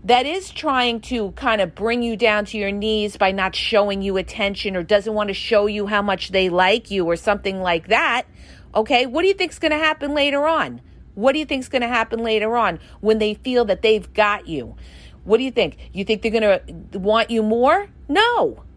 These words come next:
no, okay? So you need somebody who could be a little bit humble, all right?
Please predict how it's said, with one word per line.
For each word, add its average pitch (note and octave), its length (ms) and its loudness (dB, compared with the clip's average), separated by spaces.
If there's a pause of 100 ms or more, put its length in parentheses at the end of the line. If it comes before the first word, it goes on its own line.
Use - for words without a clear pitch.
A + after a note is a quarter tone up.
(180)
no, C4 600 2 (100)
okay? B3 560 0 (400)
So - 140 -4
you D#4 180 0
need F#4 280 -2
somebody C#4+ 460 0
who C#4+ 60 -8
could C4+ 240 -4
be D4+ 140 0
a D#4+ 80 0
little D#4 220 0
bit C#4+ 220 0
humble, G3+ 840 0 (180)
all F3 100 0
right? A#3+ 380 2